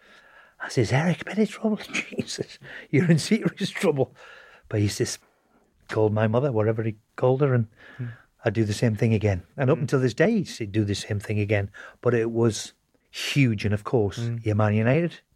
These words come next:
Speaker 1: It's a
Speaker 2: Yeah.
Speaker 1: huge now story. It's making this news at ten headlines, isn't it? And, um, of course, everybody's clamouring for a piece of him. And do you know, Simon,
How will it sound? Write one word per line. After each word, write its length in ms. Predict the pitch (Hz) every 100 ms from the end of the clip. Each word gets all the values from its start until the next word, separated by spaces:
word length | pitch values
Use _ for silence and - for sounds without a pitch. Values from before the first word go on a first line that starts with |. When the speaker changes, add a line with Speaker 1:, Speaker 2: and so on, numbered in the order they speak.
| -
Speaker 1:
It's 240 | - -
a 60 | 123
Speaker 2:
Yeah. 60 |
Speaker 1:
huge 480 | - 107 143 151 113
now 140 | 107 101
story. 240 | - 120
It's 120 | 190
making 280 | 220 196 127
this 180 | 113 -
news 320 | 160 139 135 117
at 100 | -
ten 300 | 123 117 101 - 131
headlines, 500 | 127 196 254 208 110
isn't 140 | 131 233
it? 100 | 233 _ _ _
And, 320 | 143 135 131
um, 280 | 135 135 127 - _ _ _ _ _ -
of 140 | 131
course, 340 | - 147 113
everybody's 540 | 143 123 120 113 120 107
clamouring 400 | - 147 131 113
for 160 | -
a 60 | 107
piece 240 | 123 135
of 60 | 104
him. 100 | 110
And 100 | 135
do 60 | 220
you 80 | 233
know, 60 |
Simon, 360 | 214 135 113